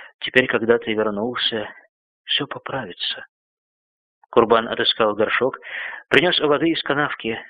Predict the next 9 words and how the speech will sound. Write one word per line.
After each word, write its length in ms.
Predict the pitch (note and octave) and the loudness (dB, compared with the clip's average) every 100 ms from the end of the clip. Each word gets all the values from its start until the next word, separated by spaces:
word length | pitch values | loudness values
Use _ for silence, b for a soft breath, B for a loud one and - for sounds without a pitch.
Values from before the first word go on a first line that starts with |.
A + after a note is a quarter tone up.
| _ - | _ 0
собрал 420 | D#3 C3+ C3+ - - - | 2 4 2 0 -6 -4
колючек. 600 | A2+ G2+ G2 - - - _ _ _ _ _ | -2 -2 0 2 0 -6 _ _ _ _ _
Он 120 | C#3+ B2+ | 2 6
развёл 380 | C3 C3+ D3 B B B | 6 6 2 B B B
огонь 460 | A2+ A2 B2 C3 C3 | 2 2 2 2 0
в 40 | |
очаге 480 | B2+ B2 A2+ A#2+ A2+ | 2 0 2 0 0
и 40 | |
поставил 600 | A2+ G#2 - A2 A2 G#2+ | -2 -2 0 0 0 -4